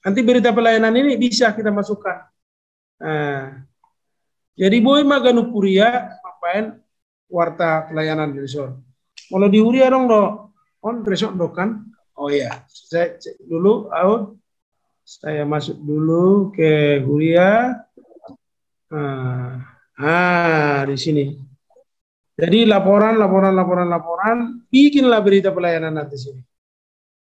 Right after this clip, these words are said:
Nah, satu lagi ada saya masukkan kemarin itu biar bisa Mang dilihat apa warta keuangannya yang manualnya bisa dimasukkan di sini. Sehingga warta pelayanan ini bisa dibuka, oh, fitting.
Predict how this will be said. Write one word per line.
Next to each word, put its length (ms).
Nah, 160
satu 240
lagi 400
ada 760
saya 520
masukkan 440
kemarin 360
itu 400
biar 200
bisa 400
Mang 200
dilihat 440
apa 400
warta 640
keuangannya 800
yang 160
manualnya 640
bisa 320
dimasukkan 480
di 80
sini. 240
Sehingga 400
warta 280
pelayanan 440
ini 160
bisa 240
dibuka, 440
oh, 480
fitting. 520